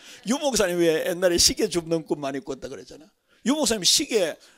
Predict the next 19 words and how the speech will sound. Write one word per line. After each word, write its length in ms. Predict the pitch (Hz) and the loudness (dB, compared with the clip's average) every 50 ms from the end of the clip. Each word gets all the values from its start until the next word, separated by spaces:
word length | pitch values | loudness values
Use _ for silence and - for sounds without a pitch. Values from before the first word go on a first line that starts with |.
| _ _ _ | _ _ _
시계포 580 | - - - 302 392 269 220 - - - 226 214 | 2 4 4 4 4 2 0 0 -2 -4 -2 -2
사장님 480 | - - - 202 214 226 233 220 196 | -2 -2 -2 0 0 0 2 0 -2
하고 180 | 160 143 135 151 | -2 -2 -2 -2
싶었대. 440 | - - - - 131 - - - - - _ _ _ _ _ _ _ _ - _ _ - - - - - - - - - - _ | -2 -4 -6 -10 -16 -16 -18 -20 -20 -20 _ _ _ _ _ _ _ _ -20 _ _ -20 -20 -20 -20 -20 -20 -20 -20 -20 -20 _
그러니까 260 | - 262 262 233 339 269 | -8 -8 -6 -2 -2 -2
막 160 | 202 190 - | -2 2 4
어릴 200 | 277 285 277 247 | 4 4 4 2
때 120 | - 226 180 | -2 -4 -6
막 160 | 160 151 - | -6 -2 0
시계 300 | - - 269 269 311 214 | 2 2 4 4 2 0
줍는 360 | - 196 196 196 196 202 196 | 0 -2 -4 -2 -2 -4 -4
꿈은 240 | - - 165 160 147 | -6 -8 -8 -10 -10
꾸는 260 | - 185 175 160 - | -10 -10 -10 -12 -12
꿈을 320 | - - 139 131 123 123 - _ | -14 -16 -18 -18 -18 -20 -20 _
꿨대. 160 | - - - _ _ _ - _ _ _ _ _ _ _ _ _ _ _ _ _ | -20 -20 -20 _ _ _ -20 _ _ _ _ _ _ _ _ _ _ _ _ _
그리고 280 | - 180 175 170 180 226 | -8 -6 -4 -2 0 0
오프 120 | 220 180 | 0 0
더 100 | - - | 2 0
레코드, 440 | 170 151 139 - - 135 120 - - | 0 0 -2 -4 -8 -10 -10 -12 -16